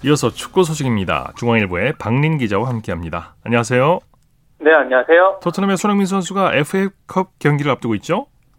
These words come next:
Speaker 2: 네, 토트넘이 한국 시간으로 이십육 일 그 화요일 새벽 네 시 사십오 분에, 어, 잉글랜드 축구협회 에프에이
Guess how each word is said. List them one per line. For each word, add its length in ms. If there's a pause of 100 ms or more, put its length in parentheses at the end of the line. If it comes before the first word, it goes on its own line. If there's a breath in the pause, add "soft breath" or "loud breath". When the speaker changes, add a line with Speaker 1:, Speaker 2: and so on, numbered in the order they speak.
(200)
Speaker 2:
네, 180
토트넘이 520
한국 300
시간으로 680
이십육 680
일 200
그 80
화요일 440
새벽 360
네 160
시 260
사십오 480
분에, 340 (300 loud breath)
어, 60
잉글랜드 400
축구협회 560
에프에이 260